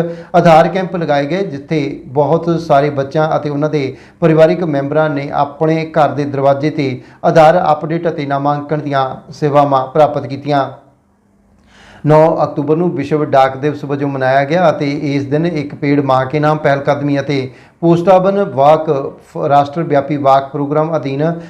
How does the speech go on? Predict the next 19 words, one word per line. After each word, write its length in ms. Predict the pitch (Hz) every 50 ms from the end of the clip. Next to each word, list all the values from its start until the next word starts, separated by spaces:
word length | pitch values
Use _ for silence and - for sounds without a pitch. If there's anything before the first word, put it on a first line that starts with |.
| - - -
ਰੁੱਖ 280 | 156 165 175 175 175 196
ਲਗਾਉਣ 300 | 196 185 160 160 160 156
ਦੀ 140 | 160 156 151
ਗਤੀਵਿਧੀ 480 | 139 143 151 151 147 147 147 139 143 139 147
ਆਯੋਜਿਤ 400 | 147 147 147 139 123 135 131 -
ਕੀਤੀ 280 | 147 143 143 147 143
ਗਈ, 100 | 160 180
ਜਿਸ 220 | 175 147 139 - 139
ਵਿੱਚ 180 | 139 139 - 151
ਹਰ 220 | 123 135 139 135 -
ਘਰ 180 | - 143 135
ਨੂੰ 260 | 147 151 170 170 175 - - - - -
ਜੋੜਨਾ, 500 | 143 123 156 156 160 165 170 185 190 196 175
ਹਰ 160 | 156 147 131
ਸੁਪਨੇ 320 | - - 151 143 160 160 160
ਨੂੰ 160 | 160 160 156
ਸਸ਼ਕਤ 440 | 160 160 143 - 143 139 139 - 151 127
ਬਣਾਉਣ 380 | 120 139 135 135 139 147 147
ਦੇ 240 | 147 147 135 123